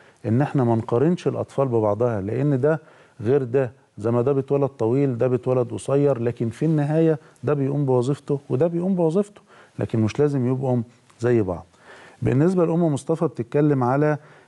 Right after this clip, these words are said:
الفتق الإربي، إن هو الولد جاله فتق. الفتق ده هو الدكتور،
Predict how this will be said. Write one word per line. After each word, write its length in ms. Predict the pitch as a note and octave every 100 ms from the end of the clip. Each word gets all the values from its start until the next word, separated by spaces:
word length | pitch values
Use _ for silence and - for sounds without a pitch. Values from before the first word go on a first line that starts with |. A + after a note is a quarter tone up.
| -
الفتق 500 | A2+ G#2+ - C#3+ -
الإربي، 600 | - C3+ D3 C#3 C#3+ C#3+
إن 120 | A2+
هو 200 | B2 C3
الولد 400 | A#2+ A#2 B2+ A#2
جاله 240 | A2 B2 A2+
فتق. 320 | - D#3 - _ - - _
الفتق 400 | A2+ G#2 C#3+ C#3
ده 100 | A#2
هو 320 | A#2 C3 A#2+ G2+ - _ _ _ A#2+
الدكتور، 760 | G2 G#2 - C3 B2+ G#2 A2